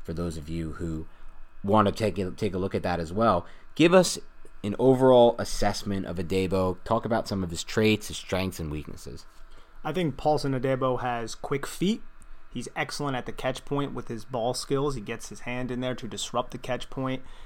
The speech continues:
Speaker 2: And he's a longer cornerback. And I think when you combine those three things, you can kind of do a lot of different things. Now, I,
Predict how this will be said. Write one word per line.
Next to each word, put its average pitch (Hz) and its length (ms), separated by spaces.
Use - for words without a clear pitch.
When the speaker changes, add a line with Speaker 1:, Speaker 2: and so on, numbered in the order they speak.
Speaker 2:
And 170 260
he's 156 180
a 147 40
longer 151 460
cornerback. 110 600
And 123 100
I 120 40
think 135 200
when 131 120
you 127 80
combine 127 560
those 131 260
three 135 260
things, 127 400
you 113 60
can 117 120
kind 127 240
of 110 120
do 120 180
a - 20
lot 117 280
of 110 80
different 113 340
things. 98 300
Now, 104 160
I, 117 120